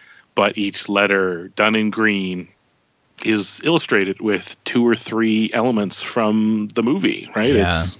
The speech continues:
Speaker 2: yeah.
Speaker 1: and it's, you know, like, uh, the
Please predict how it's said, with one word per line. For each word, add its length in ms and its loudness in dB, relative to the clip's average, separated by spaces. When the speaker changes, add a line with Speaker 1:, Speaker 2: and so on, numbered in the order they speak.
Speaker 2:
yeah. 340 2
Speaker 1:
and 200 2
it's, 300 -2
you 140 0
know, 100 0
like, 280 -2
uh, 280 2
the 100 -6